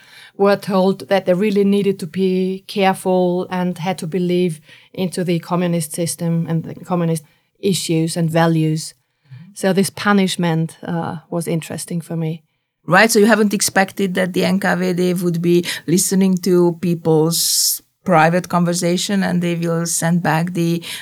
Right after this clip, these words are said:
Speaker 2: uh, Russian officers if they are not enthusiastic enough to the Soviet regime?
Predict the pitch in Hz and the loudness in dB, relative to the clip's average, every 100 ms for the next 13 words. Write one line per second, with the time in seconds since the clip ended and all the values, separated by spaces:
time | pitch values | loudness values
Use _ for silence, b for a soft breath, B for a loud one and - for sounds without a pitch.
0 | B - 156 160 160 156 160 160 165 160 | B 0 2 4 4 2 2 0 0 0
1 | 160 160 156 175 - 175 170 185 196 - | -2 -2 -2 0 0 0 0 0 -2 -4
2 | 165 165 165 - - 185 170 165 - 165 | -6 -4 -2 -2 -2 -2 -4 -6 -4 -4
3 | 160 160 165 165 165 180 170 175 - - | -2 -2 0 -2 -2 -6 -4 -2 -4 -6
4 | 208 190 208 - - 190 202 - 196 226 | -8 -6 -6 -6 -6 -6 -6 -6 -4 -4
5 | 247 | -6